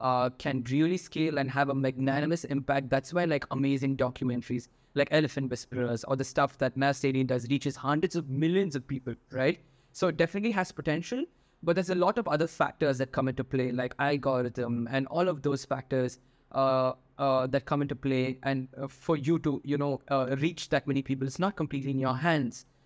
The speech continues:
So that is the problem. So those are the real drawbacks. And that being said, I think as humans,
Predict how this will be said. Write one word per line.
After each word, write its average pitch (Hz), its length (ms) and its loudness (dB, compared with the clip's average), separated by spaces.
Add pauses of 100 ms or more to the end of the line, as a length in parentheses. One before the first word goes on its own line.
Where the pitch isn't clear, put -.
(120)
So 156 120 -4
that 147 140 4
is 131 80 -2
the 135 80 -4
problem. 160 400 -2 (280)
So 170 200 0
those 180 300 0
are 180 40 0
the 156 120 2
real 135 240 0
drawbacks. 127 680 -2 (180)
And 147 280 -2
that 196 240 2
being 196 220 -2
said, 165 480 2
I 147 80 0
think 170 280 -4
as 139 340 0 (240)
humans, 185 760 -4